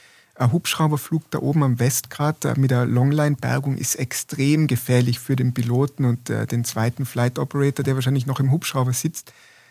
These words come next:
Da habe ich eine Verantwortung. Und wenn ich, äh, so eine Aktion mache und mir dann erwarte, dass,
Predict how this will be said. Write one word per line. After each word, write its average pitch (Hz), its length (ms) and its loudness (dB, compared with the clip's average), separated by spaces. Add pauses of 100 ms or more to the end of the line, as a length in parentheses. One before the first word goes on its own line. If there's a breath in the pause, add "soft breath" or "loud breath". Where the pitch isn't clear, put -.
(300 soft breath)
Da 120 100 2
habe 156 100 2
ich 151 40 2
eine 135 60 0
Verantwortung. 101 760 -4 (240 loud breath)
Und 131 120 2
wenn 143 120 6
ich, 143 200 0
äh, 127 180 0
so - 180 0
eine - 80 0
Aktion 151 500 0
mache 147 400 0
und 147 120 -2
mir 147 120 2
dann 156 140 2
erwarte, 131 560 0
dass, 143 280 -2